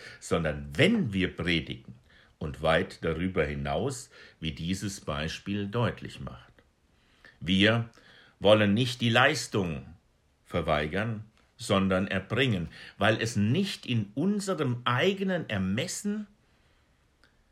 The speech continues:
im Erbringen der Leistung nachher steht, zu retten, was gesucht werden muss. Unsere Leistung ist nur, dass wir dem Evangelium diesen Raum geben müssen,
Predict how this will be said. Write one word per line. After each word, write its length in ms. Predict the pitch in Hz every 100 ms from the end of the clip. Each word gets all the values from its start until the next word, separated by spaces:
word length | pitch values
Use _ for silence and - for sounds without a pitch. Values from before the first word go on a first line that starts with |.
| _ _ _ _
im 340 | 95 87 82 -
Erbringen 960 | 80 - - 90 143 180 180 156 123 - _
der 120 | 87
Leistung 720 | 82 80 104 135 - 139 123
nachher 680 | 110 95 98 92 92 90 80 _ -
steht, 580 | - - 90 90 - -
zu 220 | - 92
retten, 600 | 85 107 120 107 95 80 _ _ _ _ _ _ _ _
was 440 | - 80 - - _
gesucht 520 | 101 98 113 98 -
werden 360 | 73 65 65 65
muss. 380 | - - - - _ _ _
Unsere 480 | - 127 127 120 101
Leistung 500 | 95 90 101 98 95
ist 240 | 87 82 -
nur, 500 | 92 110 135 131 123 - - -
dass 260 | 104 101 101
wir 160 | 151
dem 180 | 160 127
Evangelium 840 | 107 101 95 87 107 135 139 98 -
diesen 400 | 113 175 131 92
Raum 480 | 87 110 147 113
geben 480 | 90 104 139 170 139
müssen, 480 | 147 160 196 196 196